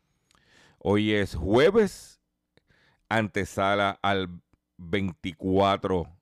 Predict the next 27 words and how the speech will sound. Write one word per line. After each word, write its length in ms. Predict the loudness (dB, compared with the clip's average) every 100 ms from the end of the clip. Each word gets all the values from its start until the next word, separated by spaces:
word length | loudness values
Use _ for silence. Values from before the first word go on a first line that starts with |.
| _ _ _ _ _ _ _
de 1080 | -20 -6 -4 -2 -4 -4 -6 -8 -10 -14 -16 -20 _
diciembre, 600 | -12 -8 -4 -2 -2 -4
que 80 | -4
es 80 | -4
mañana 500 | -2 -2 -2 -4 -4
viernes. 720 | -2 -2 -2 -6 -8 -12 -20 _ _ _ _ _ _ _ _ _ _ _ _
Y 180 | -4 -2
quiero 640 | -2 0 2 4 4 4 2
recordarles 560 | 0 -2 -2 0 -2 -4
que 160 | -6
nosotros 400 | -6 -6 -8 -8
mañana 540 | -6 -4 -4 -6 -8 -12
no 300 | -10 -8 -6
vamos 480 | -6 -8 -10 -12 -14
a 60 | -16
estar 300 | -10 -8 -8
haciendo 500 | -10 -10 -8 -6 -6
este 220 | -8 -6
programa, 560 | -4 0 0 0 -6 -10 _ _ _ _ _ _ _ _ _ -6
ya 180 | -2 0
que 120 | 0
las 140 | 0
estaciones 720 | 0 -4 -6 -4 -4 -4 -6 -10 _ _ _ _ _
tienen 300 | -4 -4 -2
compromisos, 840 | -4 -2 -4 -4 -4 -6 -8 -10 -8
eh, 420 | -4 -4 -6 -8
comerciales, 880 | -6 -4 -6 -4 -2 -2 -6 -10